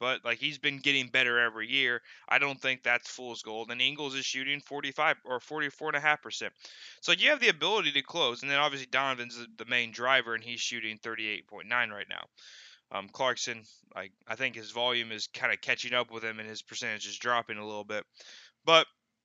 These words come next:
end of the day, Richard, I do think their offense should be good enough to s-, to buoy that, that one, that one single foible of, uh, Gobert's defense. I would hope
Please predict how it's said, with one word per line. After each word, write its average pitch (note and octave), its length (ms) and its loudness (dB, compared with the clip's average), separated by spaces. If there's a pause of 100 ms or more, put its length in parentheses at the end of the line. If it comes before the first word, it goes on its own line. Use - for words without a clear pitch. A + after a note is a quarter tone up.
(260)
end A3+ 140 8
of B3 60 10
the E3+ 60 8
day, C#3 280 8
Richard, A#2+ 340 -2
I B2+ 140 4
do F3 160 2
think E3+ 260 2
their C3+ 160 2
offense C3 340 0
should D3+ 220 -2
be C#3+ 100 0
good C3+ 200 2
enough A#2+ 200 -4
to - 60 -16
s-, - 160 -6 (200)
to B2+ 60 -10
buoy B2 560 0 (360)
that, C3 260 4
that B2+ 220 4
one, D3 320 6 (100)
that C3+ 220 4
one F3+ 360 6
single F3+ 440 0
foible D3 580 2
of, A#2 320 2
uh, A2+ 240 2
Gobert's B2+ 460 0
defense. C3 520 -4
I D3+ 200 6
would D#3 180 0
hope D#3 320 0